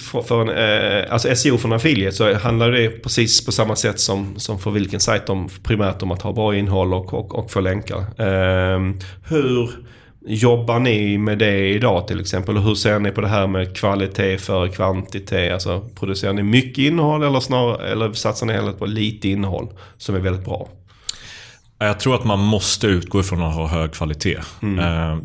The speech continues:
Speaker 2: den tiden är nog lite förbi att kunna ha lågkvalitativt innehåll och trycka ut hundratals sajter.
Speaker 1: Mm.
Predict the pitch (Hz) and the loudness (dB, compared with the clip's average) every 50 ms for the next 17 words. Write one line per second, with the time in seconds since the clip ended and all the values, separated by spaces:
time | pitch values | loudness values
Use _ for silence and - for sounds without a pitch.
0 | 92 82 82 98 - 98 104 101 98 101 95 - - 113 107 98 92 92 92 87 | -6 -8 -8 -10 -4 0 2 2 4 2 0 0 2 2 4 4 6 6 4 4
1 | 87 87 87 87 85 - - - 92 90 87 107 104 95 90 82 80 80 80 85 | 4 2 0 0 -2 -2 -4 -6 -4 -2 0 2 2 2 2 0 0 -2 -4 -4
2 | 90 - - - - - - - - - - - - - 95 87 87 87 85 82 | -8 -12 -16 -16 -18 -20 -20 -20 -20 -20 -20 -12 -4 0 2 2 4 2 2 2
3 | 80 76 78 85 95 90 85 85 87 95 95 90 85 80 87 - - 92 87 82 | 0 0 0 0 2 2 2 2 4 4 4 4 2 0 -2 -2 -2 -2 -2 -2
4 | - 80 - - 90 87 85 - 82 82 80 85 85 85 90 87 82 80 76 76 | -2 -4 -4 -2 0 0 0 -2 -2 -2 0 0 0 0 0 0 0 -2 -4 -4
5 | - - 92 - - - 82 82 80 78 76 - - - - - - - - 90 | -4 -4 -4 -4 -2 -2 -2 -2 -2 -2 -4 -6 -12 -18 -20 -20 -18 -8 -2 0
6 | 87 85 85 80 85 - 85 82 - - 87 82 78 - - 85 80 80 - - | 0 2 0 -2 -2 -2 -2 0 0 0 0 -2 -4 -4 -6 -6 -6 -6 -8 -12
7 | - - - - - 107 101 95 92 | -18 -20 -14 -8 -4 -2 -2 -2 -2